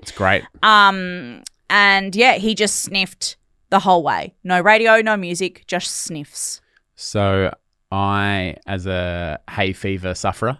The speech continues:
Speaker 2: Mm-hmm.
Speaker 1: uh, will often need an antihistamine.
Speaker 2: Yep.
Speaker 1: And s-
Speaker 2: Same.
Speaker 1: and sometimes people around me will realise that I need an antihistamine before I do.
Speaker 2: Mm-hmm.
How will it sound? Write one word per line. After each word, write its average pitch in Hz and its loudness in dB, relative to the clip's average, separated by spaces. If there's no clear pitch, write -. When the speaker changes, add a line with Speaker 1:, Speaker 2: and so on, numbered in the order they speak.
Speaker 2:
Mm-hmm. 226 -4
Speaker 1:
uh, 90 -2
will 95 -6
often 98 -4
need 98 -4
an 95 -2
antihistamine. 127 -6
Speaker 2:
Yep. 285 0
Speaker 1:
And 135 -4
s- 135 -4
Speaker 2:
Same. 208 2
Speaker 1:
and 131 -2
sometimes 135 0
people 123 -2
around 143 -2
me 98 -10
will 101 -8
realise 98 0
that 98 -4
I 95 0
need 95 -6
an 87 -10
antihistamine 87 -10
before 85 -8
I 95 -4
do. - -14
Speaker 2:
Mm-hmm. 196 -4